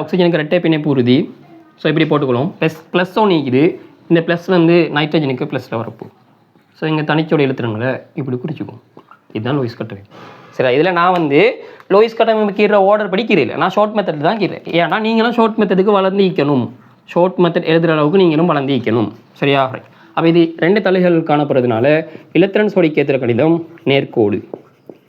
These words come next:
வடிவமும் நேர்கோடு. வடிவமும் நேர்கோடு. சரியா? ரைட். என் ஓ டூ மைனஸ்.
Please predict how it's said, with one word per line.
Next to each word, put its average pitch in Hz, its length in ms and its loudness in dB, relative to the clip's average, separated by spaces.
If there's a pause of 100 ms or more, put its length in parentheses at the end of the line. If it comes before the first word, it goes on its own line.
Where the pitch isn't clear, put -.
(380)
வடிவமும் 165 760 0 (100)
நேர்கோடு. 123 540 -2 (360)
வடிவமும் 135 760 0
நேர்கோடு. 117 520 -4 (1000)
சரியா? 127 480 0
ரைட். - 140 -8 (360)
என் 185 160 0
ஓ 214 60 2
டூ 180 140 -2
மைனஸ். 143 160 0